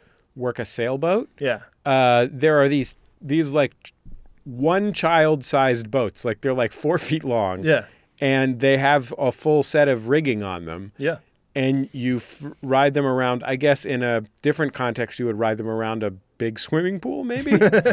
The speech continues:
Speaker 1: Uh, but yeah, they ride them, and that has happened a couple times. That's, like, one of the top two most, the other most delightful thing that happens at MacArthur Park is, of course, that's where I score my heroin. No,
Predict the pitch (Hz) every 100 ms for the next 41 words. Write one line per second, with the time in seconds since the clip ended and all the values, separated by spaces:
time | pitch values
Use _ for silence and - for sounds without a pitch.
0 | 180 131 143 131 123 123 113 135 156 127
1 | 113 131 139 139 135 131 143 127 131 -
2 | 160 151 165 147 147 139 123 117 101 101
3 | 95 92 85 - 147 190 220 240 190 185
4 | 180 151 139 139 131 - 143 127 117 110
5 | - 139 - 156 156 139 - 127 120 -
6 | 117 113 104 104 104 98 104 98 - 98
7 | 95 - 95 85 _ _ _ _ _ _
8 | _ 120 107 95 123 104 131 104 110 -
9 | 104 95 - 95 87 85 85 80 76 87
10 | 160 202 113